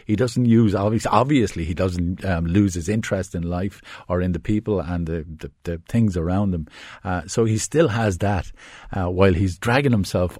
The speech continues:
up and down the stairs and can't eat properly and all that kind of stuff.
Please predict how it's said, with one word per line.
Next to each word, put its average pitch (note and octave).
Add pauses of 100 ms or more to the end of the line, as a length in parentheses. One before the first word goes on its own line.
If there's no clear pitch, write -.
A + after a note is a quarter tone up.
up F#2+
and F2
down G#2
the F2+
stairs F2 (320)
and D#2+
can't G#2+
eat G#2
properly F2
and E2+
all G#2+
that F#2
kind E2
of D2+
stuff. -